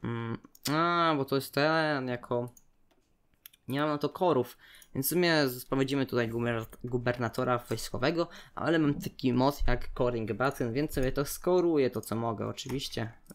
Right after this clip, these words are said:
Z jednej się skorujmy, bo to nada w sumie manpowera też, a potrzebujemy tego manpowera. Ym.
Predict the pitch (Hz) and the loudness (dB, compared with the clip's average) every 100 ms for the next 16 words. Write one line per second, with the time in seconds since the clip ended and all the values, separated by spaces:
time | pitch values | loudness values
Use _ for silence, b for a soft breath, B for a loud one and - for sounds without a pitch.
0 | - - 127 117 113 - - 110 131 131 | -20 -6 -2 -2 -4 -10 -8 -4 -2 -2
1 | 131 123 b b b b b b b 120 | -6 -10 b b b b b b b -2
2 | 120 120 120 - 120 117 - 120 113 107 | 0 2 0 0 -2 -4 -2 0 0 -2
3 | - - - - 113 - - 123 127 117 | -6 -8 -8 -8 -8 -8 -6 -2 -2 -2
4 | 110 - - 113 - - - - - - | -4 -8 -8 -6 -6 -8 -10 -14 -20 -20
5 | B B B B B B B _ _ - | B B B B B B B _ _ -10
6 | - - 113 117 113 113 113 | -6 -4 -6 -6 -8 -8 -10